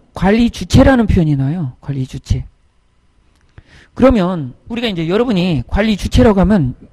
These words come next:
이거 막 헷갈려요. 어. 관리 주체.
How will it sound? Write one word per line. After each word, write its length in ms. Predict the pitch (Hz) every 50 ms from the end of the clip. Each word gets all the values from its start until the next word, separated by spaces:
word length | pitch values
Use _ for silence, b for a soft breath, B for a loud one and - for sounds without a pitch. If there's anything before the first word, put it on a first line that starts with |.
| _ -
이거 200 | 202 208 226 208
막 240 | 175 175 180 165 165
헷갈려요. 500 | 190 233 - 277 233 196 151 131 123 - - _ _ _ _ _ _ _ _ _ _ _ _ _ _ _ _ _ _ _
어. 260 | - 175 156 139 131 - _ _ _ _ _ _ _ _ _ - _ _ _ _ _ _ _ _ _ _ _ _ _ _ _ _ _ _ _ _ _ _
관리 340 | - - 196 202 208 208 180
주체. 520 | - - - - - 190 180 139 123 -